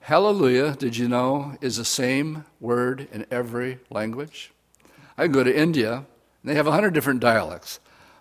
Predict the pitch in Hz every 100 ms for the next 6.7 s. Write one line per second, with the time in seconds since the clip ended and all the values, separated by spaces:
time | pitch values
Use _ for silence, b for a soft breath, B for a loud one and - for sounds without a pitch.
0 | - 135 127 - - 131 127 147 123 135
1 | 185 156 180 214 123 104 - - b b
2 | b _ 113 143 175 196 175 180 214 214
3 | 220 190 101 - - _ b b b b
4 | - 117 131 135 135 135 123 135 143 139
5 | 139 139 131 135 - 127 123 123 - 139
6 | 123 - 139 139 131 175 131